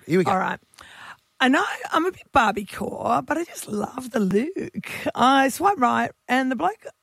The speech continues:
Speaker 2: and I got a phone bone from talking all day. I know I was at work, but I've been quiet quitting all year, so yellow. Anyway, it was all going really well. Then we started talking about the World Cup, and he didn't like it when I called him out for sports washing.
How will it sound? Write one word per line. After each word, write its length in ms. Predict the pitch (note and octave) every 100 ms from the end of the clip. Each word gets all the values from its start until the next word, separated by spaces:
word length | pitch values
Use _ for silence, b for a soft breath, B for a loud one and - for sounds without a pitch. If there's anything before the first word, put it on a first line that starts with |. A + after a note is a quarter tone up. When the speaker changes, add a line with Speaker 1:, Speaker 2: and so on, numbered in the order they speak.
| -
Speaker 2:
and 160 | C4+
I 400 | B3+ B3 B3 A3 - _
got 160 | C#4 B3+
a 40 |
phone 300 | - A#3+ B3+
bone 240 | G#3+ -
from 160 | G3 G#3+
talking 340 | A3+ B3+ B3+
all 100 | A3+
day. 380 | G#3+ G#3+ - C4 B B B -
I 100 | C#4+
know 100 | F#4
I 20 |
was 100 | D#4+
at 80 | G3
work, 380 | A#3 G#3+ - G3
but 120 | B3+
I've 100 | B3+
been 100 | A3
quiet 300 | - G3+ -
quitting 180 | G3+ F#3+
all 100 | G#3
year, 320 | G3+ B3+ -
so 420 | - - A3+ F#3 A3
yellow. 400 | A#3+ A3+ D2+ A3+ B B B B -
Anyway, 460 | D4+ C4+ G3+ G#3
it 320 | A3 - - -
was 80 | F4
all 100 | G4+
going 220 | E4+ C4
really 180 | B3+ B3
well. 400 | A#3+ A#3 A#3 A#3+
Then 140 | C#4
we 80 | C#4+
started 260 | - A3
talking 140 | A3 G#3+
about 80 | G3
the 80 | G3
World 260 | G3+ G3
Cup, 460 | - A3 G#3+ G3+ G#3+
and 80 | A3+
he 60 |
didn't 200 | A#3 C#4+
like 240 | A3+ A3 A#3
it 80 |
when 140 | G#3+ G3+
I 60 |
called 260 | F#3+ - A3
him 80 | G#3
out 220 | G3+ -
for 80 | G3+
sports 500 | - - G#3 G#3+ -
washing. 460 | - - - -